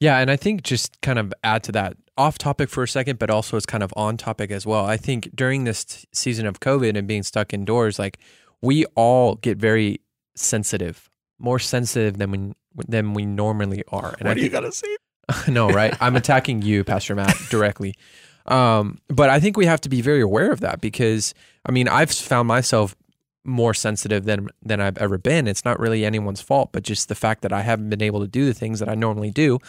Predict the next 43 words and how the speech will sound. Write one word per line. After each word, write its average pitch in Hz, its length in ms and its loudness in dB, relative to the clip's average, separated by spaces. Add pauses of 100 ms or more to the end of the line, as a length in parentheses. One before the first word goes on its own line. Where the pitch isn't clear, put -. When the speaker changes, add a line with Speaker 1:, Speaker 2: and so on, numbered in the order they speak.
(280)
Speaker 1:
And 120 100 -2
so 131 100 0
you 123 240 0
translate 120 480 0
that 110 200 4
into 107 200 -8
so - 200 -4
many 117 160 -2
other 107 240 0
areas 107 380 0
of 101 100 -8
life. 120 380 -2
And 107 80 -4
as 107 140 -2
a 104 40 -4
teenager, 139 640 0 (460)
you 120 60 -2
know, 120 100 4
for 120 160 0
you, 113 220 2
you 120 160 -2
parents 123 340 -2
who 113 80 -2
are 110 60 2
listening 127 280 0
to 120 60 0
this, 104 220 0
as 110 120 -4
a 101 80 -10
teenager, 117 540 0
they 131 300 2
already 135 460 0
have 113 260 -4
to - 80 -6
deal 113 200 -2
with 104 120 -2
so 120 260 -2
many, 139 300 -4 (560)
um, 98 340 -2
social 135 640 2
anxieties, 104 960 -2
uh, 104 160 -4
normally. 120 640 -2